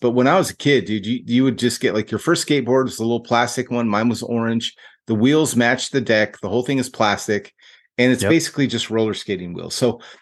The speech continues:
Speaker 1: uh, I, I got one of those when I, I remember, dude, kindergarten. Uh, I was in Livermore at Arroyo Christian School, and the playground went at an angle, right? And so I got on my skateboard, and I, you,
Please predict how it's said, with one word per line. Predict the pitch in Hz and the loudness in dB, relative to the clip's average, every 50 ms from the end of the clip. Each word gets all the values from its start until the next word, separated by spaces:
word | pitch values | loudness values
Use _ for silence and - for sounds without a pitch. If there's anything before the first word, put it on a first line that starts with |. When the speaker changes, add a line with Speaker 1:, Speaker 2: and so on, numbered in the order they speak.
| _ _ _ _ _ - | _ _ _ _ _ -4
Speaker 1:
uh, | - 120 117 120 117 117 107 - - _ _ - | 0 2 2 4 4 2 0 -2 -6 _ _ -2
I, | 104 123 147 135 - - 139 | 0 2 2 0 0 0 2
I | |
got | 123 143 147 - | 2 2 2 2
one | 147 143 | 2 2
of | 135 127 | 2 4
those | 127 127 123 120 113 - - | 4 4 2 0 -2 -6 -10
when | - 127 120 120 | -6 -4 -2 0
I, | 117 117 | 0 0
I | - - 123 | 0 0 0
remember, | 120 113 117 123 113 101 98 | 0 2 2 0 0 -2 -4
dude, | 95 104 90 - | -8 -8 -10 -4
kindergarten. | - 139 139 139 123 139 139 135 135 131 117 107 - _ _ _ _ _ _ _ _ _ - | -2 0 0 2 2 2 2 2 0 -4 -6 -8 -14 _ _ _ _ _ _ _ _ _ -2
Uh, | 123 120 117 113 113 - | 0 2 2 2 2 2
I | - 123 | 2 2
was | 127 120 107 117 | 2 2 0 0
in | 113 107 | -2 -2
Livermore | 104 123 147 131 143 143 139 139 139 139 135 135 123 - _ _ _ _ - | 0 0 0 0 0 0 0 2 2 2 0 0 -2 -6 _ _ _ _ -4
at | 120 117 107 | -2 -2 -2
Arroyo | 104 92 92 117 135 143 147 147 143 143 | -2 -4 -2 0 0 2 2 2 0 -2
Christian | 143 - 151 135 - - 139 127 | -4 -8 -8 -8 -6 -8 -8 -10
School, | - - - 147 143 143 143 135 113 - _ _ _ _ _ _ _ - | -8 -4 -2 0 0 2 0 -2 -4 -8 _ _ _ _ _ _ _ -4
and | 123 127 120 117 113 110 107 107 101 - _ - | 0 2 2 4 4 2 0 -2 -6 -12 _ -6
the | 101 113 113 110 | -4 -4 -4 -2
playground | - - 190 196 165 175 175 170 165 165 147 127 120 - | 0 2 2 2 4 2 2 2 2 0 -2 -4 -10 -8
went | 117 120 131 127 - - | -4 -2 0 0 -2 0
at | 123 120 117 | -2 0 0
an | 113 98 - | 0 -2 -2
angle, | 131 123 120 117 92 98 76 73 - _ _ - | -2 0 0 0 -2 -6 -10 -12 -18 _ _ -6
right? | 98 107 113 120 120 - _ _ _ _ _ _ _ - - | -2 0 0 0 -2 -6 _ _ _ _ _ _ _ -4 -2
And | 123 117 113 110 107 110 - | 0 2 2 2 0 -2 -2
so | - 131 120 113 110 107 104 101 - _ _ _ _ _ _ _ _ - | 0 0 2 2 2 0 -2 -4 -8 _ _ _ _ _ _ _ _ -4
I | - 139 | -2 0
got | 147 160 160 | 2 2 2
on | 151 143 | 2 2
my | 139 127 | 0 0
skateboard, | - - - 139 135 135 127 131 131 127 123 120 - | -2 -2 0 -2 0 0 0 0 2 2 0 -2 -4
and | 120 120 110 | -6 -4 -2
I, | 110 110 - | -2 -4 -4
you, | 143 127 117 | -6 -10 -10